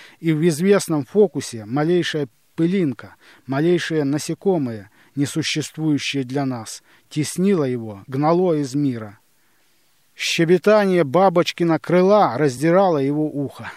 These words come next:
Самая гладкая поверхность щекотала его.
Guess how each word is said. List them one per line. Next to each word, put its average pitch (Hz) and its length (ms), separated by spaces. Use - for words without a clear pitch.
Самая 160 540
гладкая 147 560
поверхность 151 760
щекотала 151 640
его. 104 400